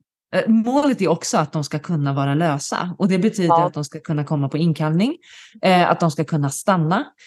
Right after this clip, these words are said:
Speaker 1: Eh,
Speaker 2: Mm.
Speaker 1: att de ska, för, för det handlar ju liksom om säkerhet både
Speaker 2: Ja.
Speaker 1: för dem och för andra. Och, och, och att det ska funka bra med hundmöten. Men också att man ska kunna gå trevligt i koppel. Och det
Speaker 2: Mm.
Speaker 1: kan ju låta som helt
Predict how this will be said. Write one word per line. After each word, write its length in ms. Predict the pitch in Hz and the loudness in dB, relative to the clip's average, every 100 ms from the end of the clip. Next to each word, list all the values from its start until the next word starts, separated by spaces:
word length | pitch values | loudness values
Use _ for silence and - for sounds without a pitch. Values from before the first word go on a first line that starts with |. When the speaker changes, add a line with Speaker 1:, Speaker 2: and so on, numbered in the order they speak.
| - - | -20 -2
Speaker 1:
Eh, 100 | 175 | 2
Speaker 2:
Mm. 180 | 170 160 | 4 4
Speaker 1:
att 120 | 160 | 2
de 140 | 170 151 | -2 -2
ska, 320 | - 160 139 | 0 2 2
för, 240 | 160 180 147 - - - | 2 0 0 -12 -10 -2
för 60 | |
det 60 | 190 | 2
handlar 280 | 190 175 156 | 2 4 4
ju 80 | |
liksom 580 | 143 139 - 139 135 127 - | 2 -2 -2 -2 -2 -8 -4
om 140 | 160 | -2
säkerhet 720 | 151 156 139 - 170 220 170 | 0 -2 -2 -4 0 0 0
både 200 | - 147 | -4 -2
Speaker 2:
Ja. 80 | 180 | 2
Speaker 1:
för 60 | 156 | 2
dem 360 | 165 240 233 190 | 2 2 2 0
och 100 | 170 | -2
för 80 | 156 | -2
andra. 520 | 156 147 135 143 135 | -2 -2 -2 -2 0
Och, 220 | 131 131 | -2 -2
och, 100 | 147 | 0
och 320 | 135 131 - | 2 0 0
att 100 | 185 | -2
det 60 | 220 | -2
ska 140 | - | -6
funka 480 | 214 - 196 151 160 | -4 0 0 0 0
bra 160 | 156 143 | 2 0
med 120 | 143 | 0
hundmöten. 680 | 165 156 143 139 135 156 170 | 0 -2 -2 -4 -2 0 2
Men 120 | 214 | 2
också 240 | - - | 0 0
att 100 | 302 | 0
man 100 | 254 | 0
ska 120 | 220 | -2
kunna 240 | 196 180 165 | -4 -2 -2
gå 140 | 147 | -2
trevligt 460 | 139 175 143 139 - | -2 -2 -2 -4 -6
i 40 | |
koppel. 520 | - 294 - - - - - - - | -2 -2 0 -4 -4 -6 -14 -20 -2
Och 100 | 214 | 2
det 60 | 190 | 2
Speaker 2:
Mm. 60 | |
Speaker 1:
kan 240 | 220 262 285 | 2 2 4
ju 60 | |
låta 220 | 226 170 | 2 0
som 220 | 170 160 147 | -2 0 -2
helt 280 | 147 131 | -2 -4